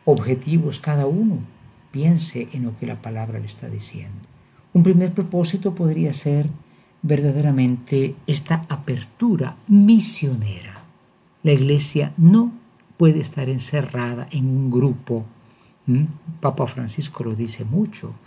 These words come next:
Hay que ir, hay que salir, una iglesia en salida. Pedro salió, estaba muy bien en su casa, iba a almorzar y lo mandaron a,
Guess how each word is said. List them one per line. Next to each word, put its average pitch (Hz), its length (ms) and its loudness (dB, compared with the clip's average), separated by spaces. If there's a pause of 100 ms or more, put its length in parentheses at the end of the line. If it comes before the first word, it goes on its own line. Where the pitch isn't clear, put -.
(760)
Hay 180 160 6
que 160 120 4
ir, 175 340 6
hay - 120 0
que - 140 2
salir, 170 600 6
una 165 160 10
iglesia 160 420 6
en 143 80 2
salida. 131 720 2
Pedro 175 320 4
salió, 160 580 2 (260)
estaba 143 320 -4
muy 139 160 -2
bien 139 180 -2
en 139 80 -2
su - 180 -12
casa, 190 380 -2 (400)
iba 147 160 2
a 147 40 4
almorzar 127 560 -2
y 151 60 -8
lo 127 100 -2
mandaron 120 480 -4
a, 104 120 -12